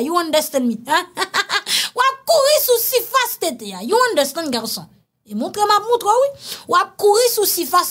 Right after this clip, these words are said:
tete a, e pi lò rive yon moman, gade, ou leve tete a an lè, e pou foure tèt ou an ba tete a. Yes. Hmm. An von foure tèt ou pase dwa tout an ba fante la pou konnen èske l korèk. Ou nou konprann bagay, paske gen gwo gen kon ap bay dlo,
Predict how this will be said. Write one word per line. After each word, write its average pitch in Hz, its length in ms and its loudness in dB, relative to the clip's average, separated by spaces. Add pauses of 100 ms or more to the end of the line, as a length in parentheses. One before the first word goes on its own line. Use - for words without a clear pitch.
tete 262 340 -2
a, 320 60 2 (260)
e 277 80 0
pi 311 80 -2
lò 359 120 0 (180)
rive 370 180 2
yon 381 140 4
moman, 349 340 4
gade, 311 220 0 (160)
ou 370 100 4
leve 392 380 4 (100)
tete 381 320 0
a 339 60 4 (100)
an 302 140 -2
lè, 339 80 2 (180)
e 320 80 0
pou 339 80 -8
foure 302 400 -4
tèt 254 240 -6
ou 269 80 -6
an 240 140 -2
ba 233 140 -4
tete 202 360 -12
a. - 60 -20 (500)
Yes. - 640 -4 (340)
Hmm. 427 220 0 (420)
An 247 140 4
von 370 160 4
foure 427 320 0
tèt - 180 -2
ou 285 80 -6
pase 285 320 -2
dwa 370 160 2
tout 330 160 -6
an 320 80 2
ba 320 160 4
fante 269 320 -6
la 262 80 -2
pou 277 140 -6
konnen 269 260 2
èske 254 320 0
l 240 80 4 (800)
korèk. 233 400 0
Ou 415 80 4
nou 381 160 0
konprann 233 320 4
bagay, 190 380 4
paske 214 260 2
gen 226 400 4
gwo 254 220 2
gen 226 180 4
kon 226 160 4
ap 208 160 4
bay 196 160 0
dlo, 330 160 4